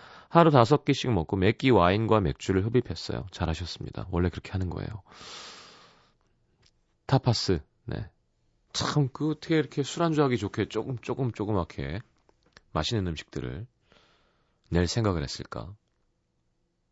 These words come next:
스페인도 한번 가보고 싶은데. 어, 오공팔사님,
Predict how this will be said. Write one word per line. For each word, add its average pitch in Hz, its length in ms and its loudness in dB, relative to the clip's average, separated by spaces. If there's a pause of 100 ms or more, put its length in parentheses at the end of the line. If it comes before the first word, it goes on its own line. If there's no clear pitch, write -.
(1400)
스페인도 160 500 -2
한번 113 160 -2
가보고 73 240 -6
싶은데. - 440 -14 (2750)
어, 131 580 2 (2000)
오공팔사님, 147 920 6